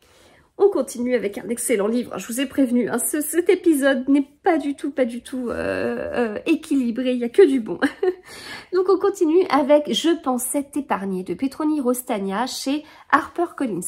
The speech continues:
Poche que j'ai acheté à Nemours, si mes souvenirs sont bons, c'est ça. Euh, je lui avais fait dédicacer. J'avais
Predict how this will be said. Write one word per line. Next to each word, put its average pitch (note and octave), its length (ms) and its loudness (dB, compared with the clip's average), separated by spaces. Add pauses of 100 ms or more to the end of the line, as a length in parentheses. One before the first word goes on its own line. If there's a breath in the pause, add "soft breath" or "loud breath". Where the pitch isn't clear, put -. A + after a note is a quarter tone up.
(120)
Poche D#4 340 0
que D4+ 180 -4
j'ai B3 240 -8
acheté B3 380 -6
à G3+ 100 -4
Nemours, B3+ 800 0
si C4 140 -8
mes A3 120 -4
souvenirs B3 400 -4
sont F3+ 300 -8
bons, B3 280 -2
c'est C4 160 -8
ça. C4+ 300 -2 (400 loud breath)
Euh, A3 260 2
je - 200 -12
lui G#3+ 100 -2
avais F#3 140 -4
fait F3+ 180 -6
dédicacer. C4 960 -4 (320 loud breath)
J'avais C#4+ 840 0